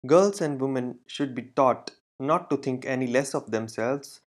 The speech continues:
and make sure that they are treated equally. After all,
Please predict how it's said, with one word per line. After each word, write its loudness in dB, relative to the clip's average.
and 0
make 2
sure 2
that -2
they 4
are 2
treated 0
equally. -6
After 4
all, 6